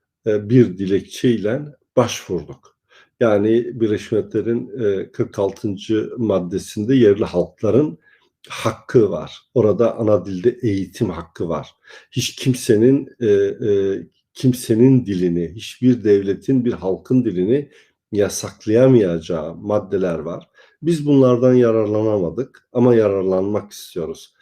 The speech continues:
Ve bu maddelerin altına Türkiye imza atmıştır. Türkiye'nin kendi sorumluluklarını bilmesini istiyoruz.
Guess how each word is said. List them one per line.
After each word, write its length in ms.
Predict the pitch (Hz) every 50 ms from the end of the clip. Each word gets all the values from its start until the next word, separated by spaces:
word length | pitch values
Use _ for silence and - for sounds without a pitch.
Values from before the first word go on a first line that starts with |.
| _ _ _ _ _ -
Ve 160 | 117 113 110 107
bu 100 | 123 123
maddelerin 680 | 117 113 110 104 101 110 107 101 104 107 107 113 117 117
altına 720 | - - 107 98 - - - - 104 104 107 120 127 123 _
Türkiye 600 | - - - - _ - - - 113 110 113 - -
imza 360 | - 104 95 85 80 92 107
atmıştır. 800 | 104 98 92 - _ - 87 - - - - - 82 - - _ - - - _ _ _ -
Türkiye'nin 560 | - 117 - - - 120 113 110 120 120 120
kendi 280 | - - 95 98 113
sorumluluklarını 960 | 113 - - 107 98 98 92 - _ - 107 98 95 110 123 127 123 101 87
bilmesini 520 | 92 95 95 92 92 87 - - - 101 87
istiyoruz. 600 | - - - - - 92 85 82 87 85 -